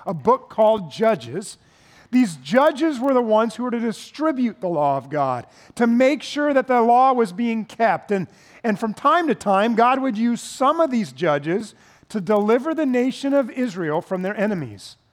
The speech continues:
Because here's what happened. During that three hundred and thirty or so years, the nation of Israel would abandon God as their king.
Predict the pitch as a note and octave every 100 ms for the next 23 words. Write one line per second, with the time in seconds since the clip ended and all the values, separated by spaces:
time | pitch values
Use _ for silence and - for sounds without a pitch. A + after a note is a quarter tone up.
0 | _ _ _ _ _ - G3 - C4+ B3
1 | G#3 G#3+ G3 C#3 G#2 _ _ _ _ _
2 | _ _ _ - C3+ G3+ B3+ D4 C#4+ C#4+
3 | C#4+ B3+ B3+ B3+ C#4 C#4 C4+ A#3 B3 A#3
4 | B3+ C4 B3 A#3+ A3+ A#3+ G3+ D#3 C#3+ C#3+
5 | E3+ - - _ _ _ _ G3+ F#3+ F#3+
6 | G#3 C#4+ D4 - F#3+ G3 G#3 A#3 A3 A#3+
7 | B3 G#3+ F3+ F3+ F#3 F3 C#3+ F#3+ G3 A#3+
8 | B3 C4 A3+ F#3 F3+ E3 E3+ F#3 G#3 D3+
9 | F#3+ F#3+ - A3 C#3+ G2+